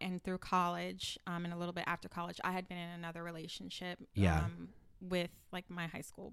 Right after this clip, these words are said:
Speaker 1: boyfriend or whatever.
Speaker 2: Yeah.
Speaker 1: It lasted for, like, six years. Um,
Speaker 2: Did he w-, go to college with you at the same college?
Speaker 1: No, he didn't.
Speaker 2: No, so
Speaker 1: No.
Speaker 2: it was, like, long distance when you were in
Speaker 1: Mm-hmm.
Speaker 2: college.
Speaker 1: Yeah, which was horrible.
Speaker 2: Yeah, I bet.
Speaker 1: <laughs> Well, it wasn't that bad 'cause, like,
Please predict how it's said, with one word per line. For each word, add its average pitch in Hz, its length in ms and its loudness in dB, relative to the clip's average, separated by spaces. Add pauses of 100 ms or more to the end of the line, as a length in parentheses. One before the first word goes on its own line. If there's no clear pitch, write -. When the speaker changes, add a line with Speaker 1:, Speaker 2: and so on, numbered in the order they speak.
Speaker 1:
boyfriend - 360 -10
or - 20 -12
whatever. 101 420 -4
Speaker 2:
Yeah. 90 260 8
Speaker 1:
It 104 220 -4
lasted 175 300 2
for, - 80 -8
like, 185 160 -4
six - 320 -6
years. 170 480 -2 (100)
Um, 175 360 2
Speaker 2:
Did 110 140 12
he 107 420 10 (120)
w-, 107 140 4 (320)
go 104 160 10
to 92 60 8
college 90 320 8
with 107 100 8
you 117 140 12
at 104 80 8
the 85 40 2
same 90 140 8
college? 87 300 10
Speaker 1:
No, 185 160 8
he 92 160 2
didn't. - 180 8
Speaker 2:
No, 82 200 12
so - 140 10
Speaker 1:
No. 98 60 12
Speaker 2:
it - 40 8
was, 90 100 2
like, 82 100 0
long 90 220 6
distance 95 360 6
when 92 100 6
you 82 80 6
were 80 60 6
in 78 60 2
Speaker 1:
Mm-hmm. - 80 0
Speaker 2:
college. 71 340 2
Speaker 1:
Yeah, - 140 -2 (680)
which - 160 -10
was 180 120 -8
horrible. 165 580 -4
Speaker 2:
Yeah, 82 220 8
I 78 80 8
bet. 78 400 6
Speaker 1:
<laughs> 294 260 8 (300)
Well, 392 160 12
it 349 40 8
wasn't 359 280 6
that 196 200 12
bad 190 300 12
'cause, 214 160 6
like, 214 480 12